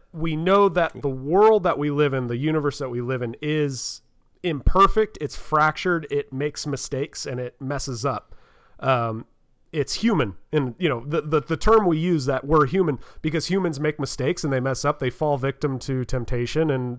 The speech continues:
Speaker 1: they pursue the flesh rather than ideology, just like the physical world we inhabit. So, logically, if we met other beings, other life forms, and, and other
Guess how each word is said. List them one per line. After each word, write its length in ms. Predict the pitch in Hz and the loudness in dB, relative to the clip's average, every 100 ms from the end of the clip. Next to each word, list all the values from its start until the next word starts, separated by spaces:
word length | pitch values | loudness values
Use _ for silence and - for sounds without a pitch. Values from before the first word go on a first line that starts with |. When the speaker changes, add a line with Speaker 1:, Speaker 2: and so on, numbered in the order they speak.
| - | -2
Speaker 1:
they 140 | 143 | 0
pursue 640 | - 139 - - 151 143 143 | 2 0 0 0 0 0 -2
the 100 | 120 | -4
flesh 460 | - 143 156 - | -4 -2 0 0
rather 300 | 135 139 135 | 0 0 -2
than 320 | 127 131 127 123 | -2 -2 -4 -6
ideology, 760 | 127 127 117 120 131 135 156 160 - - - _ - - _ - | -6 -6 -6 -6 -4 -4 -6 -8 -12 -20 -20 _ -20 -20 _ -14
just 380 | 135 - 170 - | -2 2 2 2
like 360 | 156 151 151 135 | -2 0 -2 -2
the 80 | 139 | -6
physical 520 | - 165 139 139 135 | -2 -2 -2 0 0
world 220 | 135 147 | 2 2
we 140 | 135 127 | 0 -2
inhabit. 480 | 120 170 180 120 - - | 0 2 0 0 -12 -10
So, 580 | - 240 247 151 135 - - - | -2 2 4 4 2 -4 -14 -8
logically, 800 | 120 160 285 233 - 123 120 147 - - - _ - | 0 6 6 6 2 0 0 -2 -10 -20 -20 _ 0
if 180 | 175 151 | 0 0
we 180 | 160 143 | -4 -4
met 380 | 160 240 - _ - | -2 -2 -4 _ 0
other 420 | 202 175 156 139 | 0 2 2 2
beings, 920 | 113 107 180 226 123 104 143 - - _ - | 0 -6 -6 -4 -4 -6 -8 -10 -16 _ -2
other 300 | 185 180 147 | 0 2 0
life 280 | 147 202 | -2 -2
forms, 460 | - 127 123 151 135 | -2 -2 0 -2 -2
and, 260 | 135 127 127 | -4 -4 -6
and 120 | 135 | -2
other 340 | 143 151 131 | 0 2 0